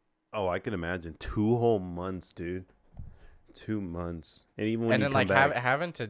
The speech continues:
Speaker 2: like, every, you know, o-, obviously everybody's, like, curious on, like, what happened to me. It was so awkward to describe.
Speaker 1: I don't even
Speaker 2: Yeah,
Speaker 1: think you,
Speaker 2: I
Speaker 1: I
Speaker 2: got
Speaker 1: don't
Speaker 2: sur-, I, I, I just said I had surgery.
Speaker 1: I don't even think you told me at the time.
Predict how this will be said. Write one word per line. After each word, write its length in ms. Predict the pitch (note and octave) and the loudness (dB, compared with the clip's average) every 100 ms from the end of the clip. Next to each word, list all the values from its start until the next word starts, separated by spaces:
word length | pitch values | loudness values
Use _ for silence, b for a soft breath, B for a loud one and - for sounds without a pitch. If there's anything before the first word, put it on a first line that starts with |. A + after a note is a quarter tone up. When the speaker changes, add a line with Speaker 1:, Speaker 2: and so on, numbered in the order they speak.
| G#2+ | -4
Speaker 2:
like, 280 | G2+ F#2 - _ A2+ | -6 -6 -16 _ -4
every, 220 | B2+ B2+ | -4 -4
you 80 | B2 | -8
know, 140 | A2+ - | -8 -8
o-, 80 | - | -6
obviously 340 | C3+ D3+ C3+ | -6 -6 -6
everybody's, 480 | G#2 G#2+ G#2+ G2 F#2 | -6 -6 -6 -4 -4
like, 160 | F2 - | -8 -10
curious 380 | - G2+ F#2 G2 | -10 -8 -8 -10
on, 80 | F2+ | -12
like, 160 | F2+ | -10
what 140 | G2+ G2+ | -6 -6
happened 380 | G#2+ G#2+ F#2+ | -6 -6 -8
to 60 | F2 | -12
me. 200 | F2 F2+ b b b b b b _ _ _ _ | -14 -16 b b b b b b _ _ _ _
It 80 | - | -6
was 120 | A2+ | -4
so 340 | - - C#3 C#3+ | -4 -2 0 2
awkward 360 | G2+ G#2+ G#2 | 0 -2 -6
to 60 | F2+ | -8
describe. 220 | F2+ A#2+ | -8 -4
Speaker 1:
I 20 | |
don't 120 | C3+ D#3 | 0 4
even 80 | D3+ | 4
Speaker 2:
Yeah, 220 | E3 E3 | 4 2
Speaker 1:
think 40 | |
you, 160 | G2 - b b - | -2 -6 b b 0
Speaker 2:
I 60 | |
Speaker 1:
I 40 | - | 2
Speaker 2:
got 80 | D#3 | 4
Speaker 1:
don't 60 | |
Speaker 2:
sur-, 120 | B2 - | 2 4
I, 220 | C#3 D#3 | 4 4
I, 200 | B2 C3 - | 0 0 0
I 160 | A#2+ | 0
just 180 | F3+ C#3 | 0 -2
said 100 | A#2+ | -2
I 80 | A2 | 0
had 160 | G#2 F2+ | -2 -4
surgery. 520 | A2 G2+ F#2+ F#2 G2+ - | -6 -6 -6 -10 -12 -6
Speaker 1:
I 60 | A#2 | -2
don't 100 | D3 | 0
even 120 | D#3 | 0
think 120 | C3 | -2
you 60 | G2+ | -2
told 220 | - F#2 F2+ | 0 0 2
me 140 | G2 | 0
at 100 | F#2+ | -2
the 60 | E2+ | -4
time. 260 | F2 E2+ | -6 -6